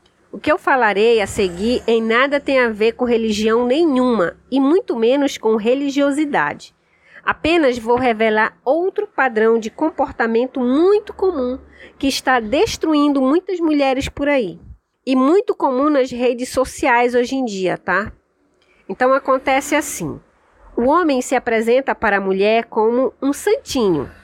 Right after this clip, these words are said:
Ele cria uma personagem de um homem temente a Deus, com princípios cristãos. É um homem respeitador,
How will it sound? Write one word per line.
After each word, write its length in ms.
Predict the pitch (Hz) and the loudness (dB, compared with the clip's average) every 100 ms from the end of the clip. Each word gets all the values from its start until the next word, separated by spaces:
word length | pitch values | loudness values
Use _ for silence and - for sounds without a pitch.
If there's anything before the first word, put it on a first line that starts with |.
| _ _ _ _ _ | _ _ _ _ _
Ele 260 | 302 311 | 0 0
cria 320 | 240 269 294 277 | 0 0 2 2
uma 160 | 233 | 0
personagem 1080 | 226 _ 285 349 - 370 302 233 233 254 254 | -2 _ -4 -4 -4 0 2 4 2 2 0
de 140 | 226 254 | 0 2
um 120 | 226 | 4
homem 360 | 214 240 254 | 4 2 -2
temente 600 | 269 240 226 220 254 - | -2 -2 0 0 -2 -4
a 60 | 254 | -6
Deus, 640 | 202 180 175 165 - - - _ - _ | -2 0 0 -2 -4 -8 -12 _ -20 _
com 200 | - 220 | -2 -2
princípios 840 | 220 226 220 - 233 240 220 214 - | 0 -6 -6 -8 -8 -6 -8 -8 -10
cristãos. 960 | - 214 - - 196 180 170 - - _ _ _ _ | -10 -8 -8 -4 -2 -2 -4 -10 -18 _ _ _ _
É 120 | 220 | 0
um 160 | 220 214 | 2 2
homem 280 | 226 214 | 2 0
respeitador, 1200 | 208 220 - - 190 - 170 160 170 190 202 196 | 0 -4 -4 -8 -8 -6 -8 -6 0 2 2 2